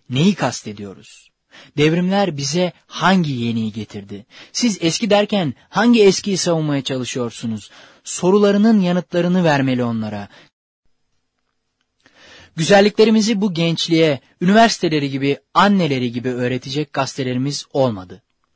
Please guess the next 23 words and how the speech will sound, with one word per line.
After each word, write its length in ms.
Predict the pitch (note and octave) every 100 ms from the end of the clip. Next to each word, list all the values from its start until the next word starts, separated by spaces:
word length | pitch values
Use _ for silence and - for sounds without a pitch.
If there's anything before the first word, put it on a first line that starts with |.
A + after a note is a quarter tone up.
| _ _
Bakın, 300 | F3 G3+ F#3+
Hürriyet 340 | D3+ D#3+ F3+ F3+
gazetesi 540 | C#3 - B2 C3+ B2+ - _ C#3+
muhafazakar 640 | C#3+ D3+ C3 B2+ E3+ F#3+
bir 60 |
gazete 320 | D3 B2+ - A#2
midir? 300 | A2 - - - -
Bu 80 | G3+
toprağın 480 | A#3 G#3 G3+ G3+ D#3+ - -
ortalamasının 760 | E3+ G3 F#3 F3+ - A3+ A#3+
gazetesi 420 | D3 - B2 -
midir? 380 | A2 G2+ - - _ _ _ _ - _
Bir 80 | B3+
makuliyet 760 | F#3+ C#3+ E3 F3+ F3+ G3+ G3 A#2+
var 160 | C#3
mıdır 220 | G#3+ F#3+
Hürriyet 360 | C#3 C3+ C3+ B2+
gazetesinde 500 | C#3 B2+ C3+ C#3+ C#3
ya 180 | C3+ D3+
da 160 | D#3 - _
Milliyet 420 | C#3 C#3+ D#3 E3
gazetesinde? 600 | C3+ A#2 - - G#2+ G#2 - -
Şüphesiz 520 | - A#3+ F#3+ - D3